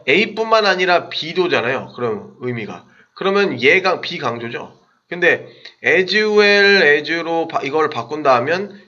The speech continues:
이건 as well as는 뭐냐면 여기 있는 거, 첫 번째 것뿐만 아니라 B도 이건데, 그러니까 여기, 이거 여기 강조죠.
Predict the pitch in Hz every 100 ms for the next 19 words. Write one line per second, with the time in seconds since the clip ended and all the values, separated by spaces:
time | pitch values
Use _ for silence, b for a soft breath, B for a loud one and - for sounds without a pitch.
0 | - 160 165 - - 135 147 190 180 170
1 | 156 147 135 135 151 123 113 127 143 101
2 | B B B - 127 156 175 190 185 175
3 | 160 117 107 - 208 - 240 226 220 208
4 | 196 202 190 160 127 123 160 175 - 139
5 | 117 101 101 117 131 127 123 185 196 151
6 | 143 143 147 135 135 123 120 - 170 135
7 | 117 110 151